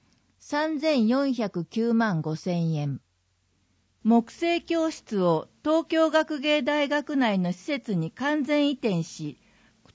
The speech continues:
登校児童・生徒を支援。学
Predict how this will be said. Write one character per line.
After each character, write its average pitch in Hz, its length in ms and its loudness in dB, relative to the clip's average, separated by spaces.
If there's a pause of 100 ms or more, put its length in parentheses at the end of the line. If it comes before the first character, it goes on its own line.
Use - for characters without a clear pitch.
登 320 280 4
校 302 240 0
児 254 220 -4
童・ 175 300 2
生 285 340 -2
徒 165 300 0
を 143 120 -6
支 - 280 -6
援。 127 260 -4 (1700)
学 226 220 0